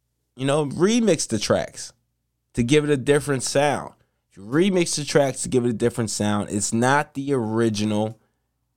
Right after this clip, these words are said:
and you're more than likely gonna be able to get away with that and be able to stream your live D J sets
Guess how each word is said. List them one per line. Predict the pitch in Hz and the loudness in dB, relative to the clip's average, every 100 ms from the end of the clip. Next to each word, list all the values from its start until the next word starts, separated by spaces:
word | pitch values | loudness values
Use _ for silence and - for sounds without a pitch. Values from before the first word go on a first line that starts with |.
| - | -8
and | 104 | -4
you're | 107 | -2
more | 113 123 156 160 | -2 0 2 2
than | 143 | 2
likely | 123 123 - 110 113 101 - | 0 0 -4 -10 -10 -14 -6
gonna | 104 113 110 | -2 -2 0
be | 107 107 | 0 0
able | 107 | 0
to | |
get | 101 104 | -2 0
away | 104 104 107 | 0 0 0
with | 104 | -2
that | 98 98 - | -2 -2 -4
and | 107 101 | -10 -12
be | 110 95 - | -14 -16 -4
able | 135 139 110 98 98 _ _ _ - | 0 2 0 -2 -6 _ _ _ -6
to | 117 | -4
stream | 104 - 123 123 120 | -4 0 0 2 0
your | 113 120 120 | 0 0 0
live | 113 113 113 117 104 | 2 2 4 2 0
D | 110 113 107 | 0 0 0
J | 107 110 | 0 0
sets | 107 - 104 104 | -2 -2 -2 -2